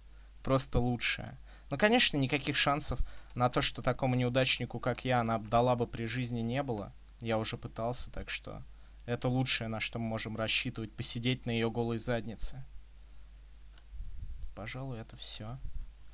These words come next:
Но план удался, я пробрался к ней, и теперь мы вместе, вдвоём, мы можем поспать.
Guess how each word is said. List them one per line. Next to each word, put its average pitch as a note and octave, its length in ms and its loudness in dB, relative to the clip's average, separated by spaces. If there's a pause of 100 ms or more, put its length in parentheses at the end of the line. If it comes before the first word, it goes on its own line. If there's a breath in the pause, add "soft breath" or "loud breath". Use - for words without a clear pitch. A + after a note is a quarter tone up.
(1160 loud breath)
Но B2 180 6
план C#3+ 320 6
удался, A#2 540 4
я C3 160 0
пробрался G2+ 640 -4
к - 80 -14
ней, A#2 280 -6
и G#2 200 -10 (400)
теперь A2+ 300 0
мы G#2 120 0
вместе, G#2+ 460 -4
вдвоём, G2 580 -6 (100)
мы G#2+ 140 -6
можем G2+ 320 -4
поспать. - 640 -8